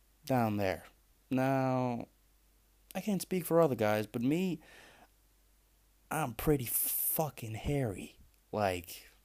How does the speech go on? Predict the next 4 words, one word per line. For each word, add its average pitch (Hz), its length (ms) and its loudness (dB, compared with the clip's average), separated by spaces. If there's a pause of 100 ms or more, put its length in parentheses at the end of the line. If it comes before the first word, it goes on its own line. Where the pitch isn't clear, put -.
(1200)
around 113 460 0
the 117 180 -2
anus 117 480 2
area 87 480 -6